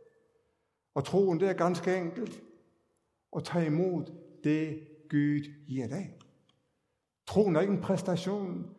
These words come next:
Det er ikke at tage sig sammen, men det er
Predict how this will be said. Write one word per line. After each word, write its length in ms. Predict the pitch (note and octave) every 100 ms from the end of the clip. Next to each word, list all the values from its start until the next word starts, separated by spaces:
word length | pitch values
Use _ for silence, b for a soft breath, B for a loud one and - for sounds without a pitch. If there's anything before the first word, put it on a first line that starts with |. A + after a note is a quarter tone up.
| B B B -
Det 60 |
er 40 | D#3
ikke 120 | F#3+
at 60 |
tage 120 | E3+ D3+
sig 140 | E3+
sammen, 440 | - F3 E3 D#3+
men 180 | D#3+ E3+
det 220 | F#3 F#3
er 380 | D3 F3+ F#3 -